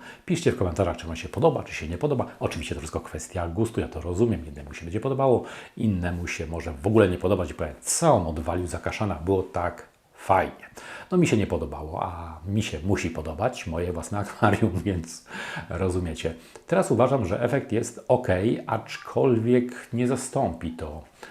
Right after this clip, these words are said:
e, no, restartu. Restart będzie prędzej czy później. Restart będzie, muszę go dokładnie zaplanować. Tak sobie myślę, że może, e, jak będę robił ten restart, już taki, wiecie,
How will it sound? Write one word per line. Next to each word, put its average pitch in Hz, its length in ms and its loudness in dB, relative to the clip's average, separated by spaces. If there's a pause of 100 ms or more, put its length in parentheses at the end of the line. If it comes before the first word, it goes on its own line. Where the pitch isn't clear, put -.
(440)
e, 82 920 -6 (160)
no, 104 320 -2 (160)
restartu. - 480 2 (180)
Restart 110 480 2
będzie 120 600 4 (180)
prędzej 95 300 0
czy - 140 -8
później. 104 520 0 (540)
Restart 82 500 -4
będzie, 104 440 2
muszę 87 340 -4
go 82 100 -4
dokładnie 90 380 -2
zaplanować. 107 920 -2
Tak - 200 -6
sobie 107 200 0
myślę, 95 440 -2
że 73 200 -8
może, 82 560 -4 (800)
e, 78 240 -8
jak 80 160 -2
będę 82 180 -4
robił 104 220 4
ten 87 200 -2
restart, 92 420 0
już - 100 -12
taki, - 220 -10
wiecie, 80 240 -8